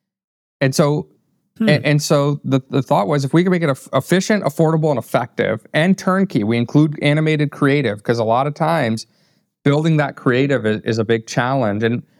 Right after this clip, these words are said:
Speaker 1: we're not an agency, so we don't build the creative strategy like you both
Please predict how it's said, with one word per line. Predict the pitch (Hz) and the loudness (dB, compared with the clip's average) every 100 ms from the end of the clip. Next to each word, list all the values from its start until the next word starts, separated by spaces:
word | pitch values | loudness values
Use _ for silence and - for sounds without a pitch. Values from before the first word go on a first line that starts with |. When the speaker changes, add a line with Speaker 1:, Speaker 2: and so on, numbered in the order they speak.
| _ | _
Speaker 1:
we're | 135 | 0
not | 170 175 | 0 0
an | 139 | -2
agency, | 120 131 156 143 170 170 | -2 2 2 2 0 2
so | 135 | 0
we | 117 127 | 2 2
don't | 156 139 - - | 2 -2 -6 -4
build | - 143 147 | 0 0 2
the | 117 | -2
creative | - 135 127 131 | 0 0 0 -2
strategy | - 131 127 135 | 0 0 2 0
like | 120 101 - | 0 -2 -2
you | 123 | 0
both | 135 135 151 - | 2 0 -2 -6